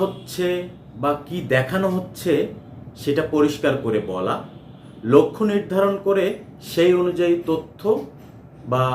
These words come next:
গল্প সাজাতে সাহায্য করা। তিন নম্বরে দৃশ্যমান বা ভিজুয়াল কোয়ালিটি, যে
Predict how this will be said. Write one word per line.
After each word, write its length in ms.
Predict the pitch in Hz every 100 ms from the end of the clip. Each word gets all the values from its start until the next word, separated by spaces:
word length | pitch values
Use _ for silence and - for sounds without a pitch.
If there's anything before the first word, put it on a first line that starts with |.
| 127 - - - - 113 123
গল্প 240 | 147 147 175 -
সাজাতে 400 | 143 131 139 165 214 - - - - - -
সাহায্য 300 | 127 117 113 -
করা। 160 | 92 - - - - - _ -
তিন 120 | 190 214
নম্বরে 340 | 240 262 160 208 - - _ _ _ _ _ _ _ _ -
দৃশ্যমান 720 | 110 165 214 - 247 233 240 240 247 220 - 123
বা 120 | 160 156 110
ভিজুয়াল 380 | 135 156 196 208 -
কোয়ালিটি, 440 | 147 131 104 - 82 _ _ _ _ _ _ _ _ _ - - - _ _
যে 100 | 135